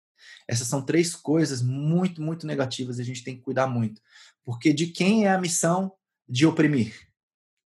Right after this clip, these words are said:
De quem é a missão de acusar? E de quem é a missão de falar mentiras?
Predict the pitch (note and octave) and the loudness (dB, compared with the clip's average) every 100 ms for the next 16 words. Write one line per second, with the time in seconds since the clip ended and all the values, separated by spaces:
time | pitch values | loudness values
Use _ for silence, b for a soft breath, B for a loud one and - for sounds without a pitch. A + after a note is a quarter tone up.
0 | _ _ _ _ _ A#2 B2 D3 F#3+ F#3 | _ _ _ _ _ -2 0 2 4 6
1 | E3+ D#3+ - D#3+ F3 C3 A#2+ - _ _ | 4 2 0 0 0 0 -4 -10 _ _
2 | _ _ _ A2+ C3 C3 A#2+ A#2 G2+ F#2+ | _ _ _ 2 2 2 2 2 2 -2
3 | - _ _ _ _ _ _ - B2 C3 | -18 _ _ _ _ _ _ -6 -4 -2
4 | E3 F3+ F#3+ D#3+ D3+ - E3+ D3+ B2+ C3 | 0 2 4 2 2 0 0 0 -4 -2
5 | C3 C3+ C3 C3 B2 - C#3 G2+ F#2 - | 2 4 2 -2 -4 2 4 4 0 -4
6 | - | -8